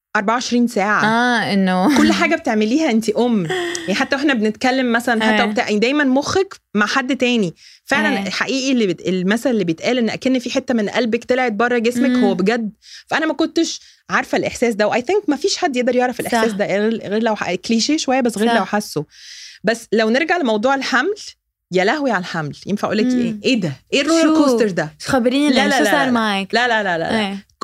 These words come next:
Speaker 1: شو ما صار معي؟
Speaker 2: أوكي.
Speaker 1: يعني، أك-، أكتر حاجة كانت بتضحكني إنه first of all أنا كنت حامل مع اتنين من أصحابي بالصدفة في نفس الوقت.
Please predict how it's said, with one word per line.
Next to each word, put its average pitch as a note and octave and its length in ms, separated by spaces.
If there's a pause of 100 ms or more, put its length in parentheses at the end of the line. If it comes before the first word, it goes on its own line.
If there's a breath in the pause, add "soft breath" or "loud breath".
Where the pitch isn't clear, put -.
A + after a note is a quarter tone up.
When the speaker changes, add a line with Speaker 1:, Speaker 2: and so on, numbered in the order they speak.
Speaker 1:
شو F4 160
ما G#4 180
صار D#4+ 200
معي؟ A3+ 420
Speaker 2:
أوكي. A3+ 200
Speaker 1:
يعني، F#3 380
أك-، - 300
أكتر D4+ 220
حاجة E4 160
كانت A3+ 220
بتضحكني A#3 640 (840 loud breath)
إنه G#3 220 (160)
first C4+ 140
of - 20
all C4+ 40
أنا B3+ 240
كنت A#3 180
حامل C4+ 280
مع A3 100
اتنين A3 200
من A#3+ 120
أصحابي A#3 400
بالصدفة A3+ 460
في B3 120
نفس A3+ 260
الوقت. F3+ 300